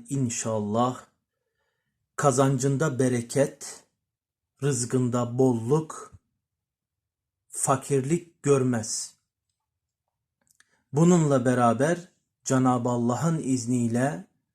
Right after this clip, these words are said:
bu zikre her sabah namazından sonra devam etse,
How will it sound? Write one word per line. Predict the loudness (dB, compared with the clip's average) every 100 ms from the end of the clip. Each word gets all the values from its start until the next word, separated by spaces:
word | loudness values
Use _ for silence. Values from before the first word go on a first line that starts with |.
| _ _
bu | -2 0
zikre | 0 -2 -6 -2 0 -2 -6 _ _ _ _ _ _ _ _ _ -8
her | 0 0
sabah | 0 -2 -2 -2 -2
namazından | -2 0 0 -2 -2 -2 -2
sonra | -4 -4 -2 -4 -4
devam | 0 0 -2 -6
etse, | -10 -6 -2 0 0